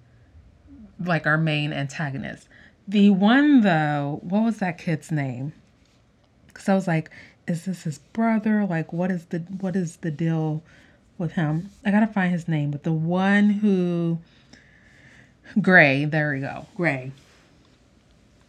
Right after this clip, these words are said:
who they gave Aisha, and I was like, this one, I know why, 'cause I was sitting there, I was like,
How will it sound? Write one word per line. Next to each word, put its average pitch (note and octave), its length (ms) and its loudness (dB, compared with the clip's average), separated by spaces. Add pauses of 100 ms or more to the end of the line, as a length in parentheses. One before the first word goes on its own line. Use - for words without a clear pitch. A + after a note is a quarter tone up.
(240)
who F3 360 2
they E3 160 -2
gave F3+ 220 0
Aisha, F#3 500 0
and F#3+ 100 -2
I G#3+ 120 4
was A#3 180 0
like, E3+ 340 0 (1120)
this C#4 380 2
one, A#3 200 2
I G3 180 2
know E3 240 2
why, F3 320 -2
'cause E3+ 220 -8
I E3+ 140 -2
was F#3 120 -8
sitting F#3 160 -4
there, E3+ 100 -2
I E3 100 -2
was D#3 140 -6
like, D3+ 420 -8